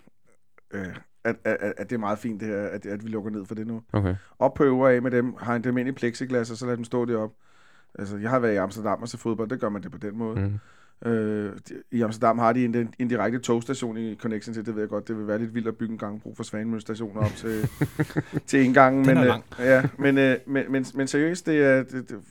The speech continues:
Speaker 1: eller efter lang tid har det været frihed under ansvar, kan man sige lidt. Øh, I hjælper os, vi hjælper jer. Det, jeg hæfter mig ved, det er jo, det er jo endnu en gang Brøndbys vagters forbløffende passivitet i,
Speaker 2: Mm.
Speaker 1: i forbindelse med hele episoden.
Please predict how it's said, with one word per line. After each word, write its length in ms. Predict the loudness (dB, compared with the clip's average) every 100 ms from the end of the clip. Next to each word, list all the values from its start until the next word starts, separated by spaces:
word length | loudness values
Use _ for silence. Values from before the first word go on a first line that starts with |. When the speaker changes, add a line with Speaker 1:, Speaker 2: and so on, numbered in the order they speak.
| -12 -6 -2
Speaker 1:
eller 160 | 2 2
efter 160 | 0 2
lang 180 | 2 4
tid 60 | 2
har 40 |
det 60 | 4
været 140 | 2
frihed 220 | 2 4
under 160 | 4 4
ansvar, 320 | 2 0 -2
kan 160 | -2 -2
man 100 | -2
sige 160 | -2 0
lidt. 160 | 0 -4 -14 -20 -20 -20 -8 2
Øh, 500 | 4 6 6 4 0 -4 -10 -14 -20 -20 -16 -10
I 60 |
hjælper 300 | 0 2 4
os, 200 | 4 4
vi 60 | 0
hjælper 280 | 0 0 2
jer. 200 | 2 2 -4 -20 -20 _ _ _ _ _ 4
Det, 80 | 6
jeg 100 | 6
hæfter 260 | 4 2
mig 160 | 2 2
ved, 100 | 2
det 140 | 2
er 40 | 2
jo, 120 | 0
det 140 | 2
er 40 | 2
jo 120 | 2 -4 _ _ _ 2
endnu 220 | 4 6
en 60 |
gang 200 | 4 2 -2 -8
Brøndbys 360 | -2 0 0 0
vagters 640 | 0 0 -4 -8 -14 -18 -20 _ _ -20 _ 2
forbløffende 420 | 4 6 2 0
passivitet 600 | -2 -2 -4 -6 -6 -4
i, 100 | 0
Speaker 2:
Mm. 140 | 2 0
Speaker 1:
i 60 | -2
forbindelse 380 | 0 0 0
med 80 | 0
hele 160 | 2 2
episoden. 440 | 0 0 0 0